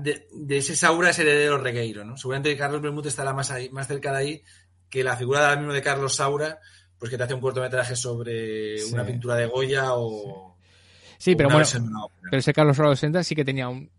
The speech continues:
Speaker 2: digamos, un gran éxito internacional
Speaker 1: Sí.
Speaker 2: y rompía y era conocido internacionalmente. Y es lo que yo pensaba que iba a ser Carlos Bermud. Internacionalmente iba a ser muy conocido y yo no sé, y nacionalmente, pero no sé si, digamos, se ha quedado en,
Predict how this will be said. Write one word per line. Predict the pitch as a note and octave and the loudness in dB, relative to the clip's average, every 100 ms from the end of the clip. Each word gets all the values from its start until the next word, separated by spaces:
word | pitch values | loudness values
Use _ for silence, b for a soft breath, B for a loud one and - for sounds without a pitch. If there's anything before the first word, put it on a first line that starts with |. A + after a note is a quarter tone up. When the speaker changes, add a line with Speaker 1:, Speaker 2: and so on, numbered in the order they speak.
| _ _ - | _ _ -10
Speaker 2:
digamos, | C#3 B2 C#3+ | -8 -8 -10
un | C3 | -6
gran | B2+ A#2 | -4 -2
éxito | D3 - E3 D3 | -2 -2 0 0
internacional | C3+ B2+ B2 B2+ B2+ C#3 C3+ | 2 -2 -2 -2 0 0 0
Speaker 1:
Sí. | G#2+ - | -6 -4
Speaker 2:
y | D#3+ | 0
rompía | C3 A#2 C#3 C#3 D3 | 0 2 4 6 6
y | D3 | 4
era | C3 B2+ | 2 0
conocido | C3 C#3 C#3 | -2 -2 -4
internacionalmente. | C#3 C3 B2 A#2+ D3 D3+ A#2+ b b b - | -4 -4 -4 -2 -2 -2 -6 b b b -2
Y | C#3+ | 2
es | C#3 | 4
lo | D#3 | 4
que | D#3 - | 2 -2
yo | C#3+ C#3+ | 2 6
pensaba | D3+ D3 D#3 D3+ | 6 6 6 6
que | |
iba | D3 | 4
a | |
ser | C3 C#3 | 2 0
Carlos | C3 A#2+ | 0 0
Bermud. | A2+ B2 C3 - G2+ - | -2 0 -2 -4 -20 -8
Internacionalmente | D3 C3 B2+ A#2+ C#3+ C3+ C#3 C#3 C#3 | -4 -2 -2 -2 0 2 2 4 2
iba | |
a | B2+ | 0
ser | C#3 | -4
muy | C3 C3 | -6 -4
conocido | C3+ B2+ D#3+ G3+ | -4 0 2 4
y | D#3+ | 2
yo | C#3+ D3+ | 2 4
no | E3 D3+ | 4 2
sé, | - E3+ F3+ G3 b - | -2 -2 0 -2 b -6
y | D#3+ | 0
nacionalmente, | C#3 A#2+ A#2 F3 G3 C#3+ | 0 0 2 2 2 -2
pero | C#3+ C3+ | -8 -6
no | C3 | -4
sé | C#3 C#3+ | -4 -4
si, | D3 C#3 | -4 -6
digamos, | C#3 C#3 C#3+ | -6 -8 -8
se | C3+ | -6
ha | |
quedado | B2 B2 B2+ B2 | -2 0 0 0
en, | B2 C3 D#3+ F#3+ | -4 -6 -10 -12